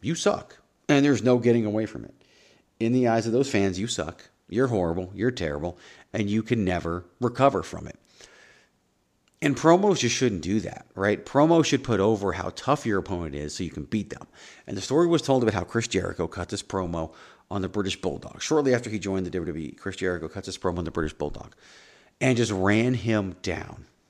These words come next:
And when he got backstage, the British Bulldog pulled him aside and had a good little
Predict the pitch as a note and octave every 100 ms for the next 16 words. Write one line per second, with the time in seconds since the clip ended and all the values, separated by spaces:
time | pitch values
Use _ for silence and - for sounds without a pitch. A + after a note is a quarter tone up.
0 | _ _ _ _ _ _ _ _ - A#2
1 | G2+ A#2+ C3 C3+ A#2 - B2+ G#2 - A#2
2 | B2 A2 F#2+ F2 D#2+ G2 - - D2+ G2+
3 | - - F2 D#2 D2+ E2 F2+ D#2+ G2+